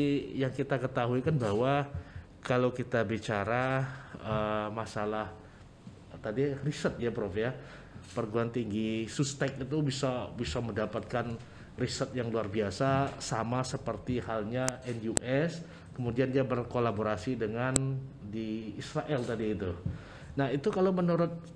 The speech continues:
sementara kita, kita mengetahui lah bahwa, eh, kalau secara historis ya, historis kayaknya mungkin Indonesia itu tidak akan mungkin lah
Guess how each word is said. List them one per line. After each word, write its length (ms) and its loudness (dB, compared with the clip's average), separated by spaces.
sementara 380 4
kita, 240 2
kita 460 4
mengetahui 460 6
lah 120 2
bahwa, 260 6
eh, 220 4
kalau 220 0
secara 440 0
historis 580 0
ya, 300 2
historis 360 2
kayaknya 460 4
mungkin 320 4
Indonesia 480 4
itu 160 2
tidak 240 0
akan 160 0
mungkin 260 2
lah 140 0